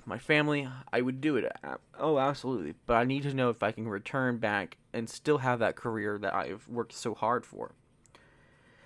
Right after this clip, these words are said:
Would you betray a family member to advance your own career? Yes, without a twinkle of guilt. Yes, if I could do it in secret. I'd resist the temptation. I would find an easier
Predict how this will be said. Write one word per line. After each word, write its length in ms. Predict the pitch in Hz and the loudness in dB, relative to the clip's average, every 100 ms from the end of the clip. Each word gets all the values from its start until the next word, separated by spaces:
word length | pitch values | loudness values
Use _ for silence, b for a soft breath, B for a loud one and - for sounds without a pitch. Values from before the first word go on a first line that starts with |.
| b - | b -4
Would 180 | 151 | -2
you 80 | 185 | -2
betray 340 | 190 196 202 185 | -2 0 4 2
a 40 | |
family 300 | - 170 170 | 4 0 2
member 300 | 147 131 135 | -2 -2 -6
to 180 | 131 135 | -4 -6
advance 440 | 123 120 135 127 | -4 -2 -2 -2
your 140 | 135 - | -4 0
own 240 | 127 127 123 | 2 2 2
career? 580 | - 117 131 120 - - b b b b | -4 -2 0 0 -2 -10 b b b b
Yes, 340 | 131 127 139 - | 2 4 4 0
without 380 | - 110 - _ _ _ B B B B | -4 -4 -4 _ _ _ B B B B
a 60 | - | -12
twinkle 400 | - 127 123 117 | -4 -2 0 0
of 180 | 110 | -2
guilt. 460 | 113 127 165 - - B B | 0 2 2 -4 -14 B B
Yes, 300 | 127 131 131 | 2 2 2
if 160 | 120 - | -8 -6
I 100 | 113 | -8
could 360 | - 131 117 - | -4 -6 -6 -10
do 140 | - 123 | -2 0
it 80 | |
in 80 | 110 | 0
secret. 560 | - 175 175 175 165 - - _ b b b b b | -6 -8 -2 -2 -2 -8 -20 _ b b b b b
I'd 160 | 123 123 | 4 4
resist 380 | 123 123 127 127 | 2 -2 -4 -6
the 80 | 117 | -8
temptation. 640 | 113 147 185 180 180 170 | -8 0 0 0 -2 0
I 100 | - | 0
would 100 | 110 | 0
find 420 | - 123 117 127 135 | 0 -2 -2 -6 -10
an 100 | 117 | -10
easier 560 | - 127 120 120 120 | -4 -6 -4 -2 -4